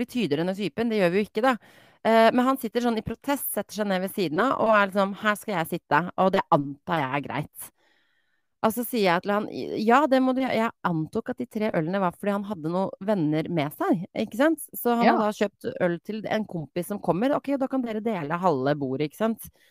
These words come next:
Speaker 1: Så kan vi ha halvparten.» Det er jeg ok med. Eh, så jeg bare: «Ja, det er helt i orden, men du, det er ikke behov til å være så aggressiv.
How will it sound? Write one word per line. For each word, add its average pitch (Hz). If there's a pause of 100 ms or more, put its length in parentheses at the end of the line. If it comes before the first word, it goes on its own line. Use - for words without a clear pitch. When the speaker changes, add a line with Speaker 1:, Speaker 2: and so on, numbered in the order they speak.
(120)
Speaker 1:
Så -
kan 240
vi 147
ha 151 (100)
halvparten.» 135 (160)
Det 226
er 247
jeg 214
ok - (120)
med. 247 (600)
Eh, 214
så 254
jeg 240
bare: 233
«Ja, 262
det 285
er 254
helt 214
i -
orden, 202
men 262
du, 208
det -
er 196
ikke 185
behov 175
til 196
å 190
være 139
så 175
aggressiv. 156